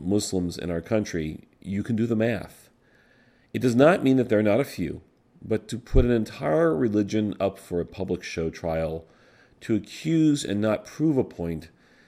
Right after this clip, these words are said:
is more along the lines of a Senator Joe McCarthy. As a country, we need to ask ourselves the question,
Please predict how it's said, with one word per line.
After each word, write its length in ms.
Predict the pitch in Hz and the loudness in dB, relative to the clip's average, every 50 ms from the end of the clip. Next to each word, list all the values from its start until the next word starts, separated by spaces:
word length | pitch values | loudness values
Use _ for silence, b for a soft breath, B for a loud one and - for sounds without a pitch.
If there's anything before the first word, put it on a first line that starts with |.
| b b b b _ | b b b b _
is 140 | - 113 110 | -6 -4 0
more 160 | 120 120 120 | 4 6 6
along 180 | 113 113 110 104 | 6 6 6 6
the 60 | 101 | 4
lines 480 | 98 90 87 87 85 85 85 80 78 | 4 4 4 2 2 0 -2 -4 -6
of 140 | - - 87 | -8 -6 -6
a 40 | 87 | -4
Senator 480 | - - - 90 82 78 78 82 82 80 | -4 -4 -4 -4 -4 -4 -4 -4 -4 -6
Joe 280 | - - 90 78 76 | -6 -6 -6 -6 -4
McCarthy. 580 | 76 71 - - 101 95 95 92 - - 76 80 - _ _ _ _ _ b b b b b b b b b b b b b b b b - | -6 -8 -4 0 2 2 2 2 0 -6 -14 -16 -16 _ _ _ _ _ b b b b b b b b b b b b b b b b 2
As 160 | 123 135 127 | 4 4 4
a 60 | 139 | 4
country, 380 | - 151 160 156 156 151 139 120 | 2 0 0 2 2 2 4 4
we 160 | 117 120 117 | 4 4 4
need 280 | 110 113 123 123 127 127 | 4 4 4 2 2 0
to 140 | - - 98 | -2 -2 0
ask 240 | 104 110 113 - | 0 -2 -2 -2
ourselves 380 | - 107 101 - 107 95 92 95 | -2 -2 0 0 0 0 0 -2
the 80 | 104 92 | -6 -8
question, 640 | - - 101 90 90 - - - - 65 67 73 | -2 0 0 0 0 -4 -10 -12 -12 -12 -12 -14